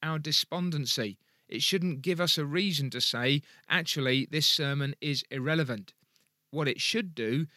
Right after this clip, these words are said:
is, is remind us that we still need this hope. In fact, we need it all the more. People, he goes on, "They will hear it only if you preach it so that it can be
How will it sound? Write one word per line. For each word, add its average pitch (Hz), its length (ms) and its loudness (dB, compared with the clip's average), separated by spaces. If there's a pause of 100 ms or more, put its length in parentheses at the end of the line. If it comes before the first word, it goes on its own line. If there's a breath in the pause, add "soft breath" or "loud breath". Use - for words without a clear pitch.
(280 soft breath)
is, 143 260 0
is 151 220 0
remind 147 560 0
us 123 340 0 (240 soft breath)
that - 160 -4
we 160 160 0
still 156 720 0 (240)
need 131 500 2
this 120 440 -2
hope. 127 340 -4 (220)
In 135 140 -6
fact, 175 340 -4
we 139 100 -2
need 139 200 2
it - 120 -2 (120)
all 170 200 2
the 135 120 0
more. 156 380 0 (760 loud breath)
People, 170 320 -4
he 147 120 0
goes 165 300 2
on, 180 220 0
"They 151 100 6
will 160 140 2
hear 160 380 2
it 131 180 0
only 185 240 0
if 156 160 -4
you 160 80 0
preach 226 420 -4
it - 140 -2
so 165 180 0
that 156 120 -2
it 139 100 -8
can 170 160 -4
be 143 260 0